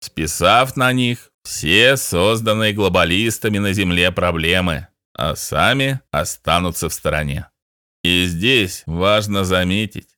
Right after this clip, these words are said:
что маниакально-шизофренические положения Ветхого Завета и Торы о богоизбранности евреев и их господстве над другими народами земли,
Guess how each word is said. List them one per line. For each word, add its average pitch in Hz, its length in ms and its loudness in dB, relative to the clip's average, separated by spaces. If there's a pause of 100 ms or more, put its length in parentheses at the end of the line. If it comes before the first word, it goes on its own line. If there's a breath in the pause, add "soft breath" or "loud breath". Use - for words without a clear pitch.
что - 260 -6
маниакально-шизофренические 104 1800 0
положения 98 640 0
Ветхого 98 420 0
Завета 98 420 2
и 92 60 0
Торы 90 540 0
о 95 160 2
богоизбранности 98 1120 0
евреев 95 520 0
и 92 120 2
их 92 60 -2
господстве 90 640 -2
над 87 180 0
другими 87 320 -2
народами 92 460 0
земли, 85 540 -2